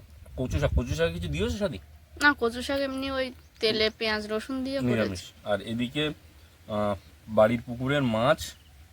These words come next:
Speaker 1: কি দিয়ে বানিয়েছো ওটা? ঢেঁড়স হবে নাকি?
Speaker 2: না, নোটে শাক আলু দিয়ে করেছি।
Speaker 1: নোটে শাক আলু দিয়ে টাটকা মাছ।
Speaker 2: হুম।
Speaker 1: তো এটাই সাথী আজকে বানিয়েছে। কচু শাকটাও ভালো হয়েছে।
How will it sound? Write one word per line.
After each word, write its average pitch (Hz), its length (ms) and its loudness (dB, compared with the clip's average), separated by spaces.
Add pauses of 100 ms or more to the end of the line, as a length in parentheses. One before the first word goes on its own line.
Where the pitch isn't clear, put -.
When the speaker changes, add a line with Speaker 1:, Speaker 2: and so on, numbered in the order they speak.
Speaker 1:
কি 120 80 -2
দিয়ে 123 140 2
বানিয়েছো 139 380 0
ওটা? 240 140 -8
ঢেঁড়স 143 380 2
হবে 147 160 0
নাকি? 139 340 -2
Speaker 2:
না, 247 280 6
নোটে 226 440 -4
শাক 277 300 -2
আলু 226 280 -2
দিয়ে 202 240 -10
করেছি। 117 200 0
Speaker 1:
নোটে 131 140 0
শাক 147 200 0
আলু 123 160 2
দিয়ে 165 180 -2
টাটকা - 340 -6
মাছ। 92 220 -2 (440)
Speaker 2:
হুম। - 260 -12 (220)
Speaker 1:
তো 92 200 -6 (460)
এটাই 120 320 2 (200)
সাথী 110 240 -4
আজকে 117 200 0
বানিয়েছে। 120 480 0 (4000)
কচু 110 220 -8
শাকটাও 113 240 -8
ভালো 107 240 -4
হয়েছে। 113 220 -6